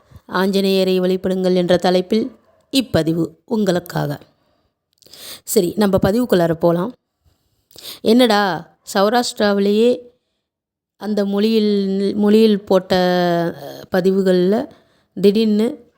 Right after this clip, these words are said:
தமிழ்ல வருதுன்னு பார்க்குறீங்களா? ஒண்ணும் இல்லைங்க. அஹ், சில அன்பர்கள் வந்து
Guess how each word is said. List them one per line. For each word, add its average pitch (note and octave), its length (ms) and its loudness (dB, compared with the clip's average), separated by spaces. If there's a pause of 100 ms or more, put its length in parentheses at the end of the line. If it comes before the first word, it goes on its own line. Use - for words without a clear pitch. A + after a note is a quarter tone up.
(300)
தமிழ்ல G3 320 0
வருதுன்னு F3+ 400 -2
பார்க்குறீங்களா? F3 460 -2 (1120)
ஒண்ணும் C4+ 260 4
இல்லைங்க. F3+ 440 -2 (1600)
அஹ், A3+ 280 -2
சில A#3 260 2
அன்பர்கள் A#3 480 0
வந்து F#3+ 680 2